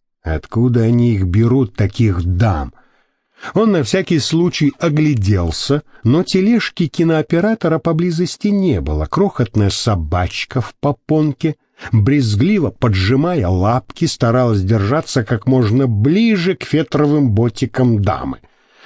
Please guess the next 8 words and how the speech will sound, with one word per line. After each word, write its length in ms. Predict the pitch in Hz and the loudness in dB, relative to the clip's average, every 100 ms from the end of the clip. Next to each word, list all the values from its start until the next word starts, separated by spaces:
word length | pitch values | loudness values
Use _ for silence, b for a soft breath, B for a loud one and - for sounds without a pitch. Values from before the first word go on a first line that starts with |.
| B B B | B B B
Дамы 540 | 90 85 147 190 220 233 | -4 0 0 2 2 0
с 60 | |
собачками 1120 | - - 226 233 233 - - 226 214 220 214 - | -2 -2 0 0 0 -4 -4 0 2 2 0 -4
всегда 500 | - - 120 85 113 | -6 -2 -2 0 0
знают, 840 | 110 120 202 196 101 62 - - _ _ _ | 0 0 0 0 -2 -6 -14 -20 _ _ _
что 300 | - - 78 | -8 -4 -4
к 120 | - | -4
чему. 480 | - - 98 76 - | -8 -4 -2 -2 -6